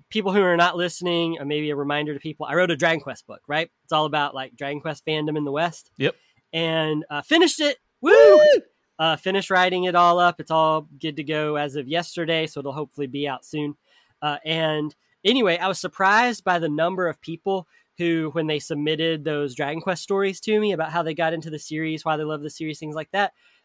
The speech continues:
Speaker 1: there were quite a few of them from, uh, like, South American countries and some European countries
Speaker 2: Right.
Speaker 1: who,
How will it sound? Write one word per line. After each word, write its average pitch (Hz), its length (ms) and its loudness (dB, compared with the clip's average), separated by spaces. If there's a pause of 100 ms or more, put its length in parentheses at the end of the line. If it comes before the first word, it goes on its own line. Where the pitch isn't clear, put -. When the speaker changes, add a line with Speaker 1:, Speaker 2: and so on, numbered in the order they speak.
(120)
Speaker 1:
there 208 80 2
were 269 100 2
quite 208 300 4
a 302 60 -2
few 277 260 -4
of 170 100 -6
them 156 340 -2 (320)
from, 160 460 2 (160)
uh, 151 260 0
like, 143 160 -8
South 175 320 0
American 170 460 -2
countries 208 640 -2 (300)
and 151 420 -2
some 147 160 -6
European 160 480 -4
countries 202 560 -4 (180)
Speaker 2:
Right. 170 240 0
Speaker 1:
who, 160 360 -2